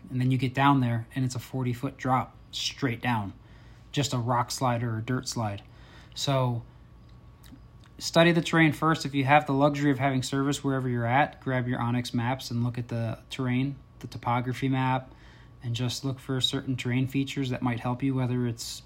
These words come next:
foliage or, uh, washouts. Those are good too to use and stay low. But you find those deer, get a terrain, get the terrain studied and figured out, and make a, a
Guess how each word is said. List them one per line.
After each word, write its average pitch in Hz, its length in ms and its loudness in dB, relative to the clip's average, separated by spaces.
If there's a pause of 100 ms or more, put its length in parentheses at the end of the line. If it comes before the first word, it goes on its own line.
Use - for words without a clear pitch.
foliage 131 680 0
or, 120 420 -4 (760)
uh, 50 340 -8 (800)
washouts. 127 760 0 (440)
Those 120 220 -4
are 123 40 -2
good 120 300 -2
too 123 240 -2
to 117 80 0
use 120 460 0
and - 100 -10
stay 123 220 -4
low. 120 360 -2 (1700)
But 123 180 -6
you 123 60 -4
find 151 280 4
those 147 180 4
deer, 139 500 4 (1200)
get 143 160 2
a 147 60 2
terrain, 143 500 4
get 143 160 -2
the 147 80 -8
terrain 147 320 4
studied 135 460 2
and 123 120 0
figured 131 340 0
out, 127 320 4
and 120 120 -2
make 117 200 -2
a, 113 320 -4
a 110 260 -6